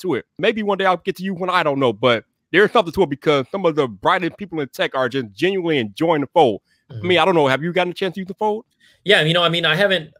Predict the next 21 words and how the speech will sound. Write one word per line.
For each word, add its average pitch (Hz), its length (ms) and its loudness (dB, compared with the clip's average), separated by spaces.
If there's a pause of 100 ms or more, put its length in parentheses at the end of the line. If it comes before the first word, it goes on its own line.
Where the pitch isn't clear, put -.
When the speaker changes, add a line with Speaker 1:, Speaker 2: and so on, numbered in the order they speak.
(140)
Speaker 2:
you 135 120 -10
know, 143 100 -4
when 151 140 -2
I 147 80 2
was, 143 260 0
uh, 123 280 0 (460)
when 127 140 -8
I 127 40 -4
started 143 300 -2
off, 123 80 -6
I 131 80 0
didn't 131 160 -8
get 127 180 2
a 123 60 -2
review 110 380 -4
unit 113 180 -4
or - 20 -4
anything 113 240 -6
like 110 160 -6
that. 110 160 -2
I, 110 140 -4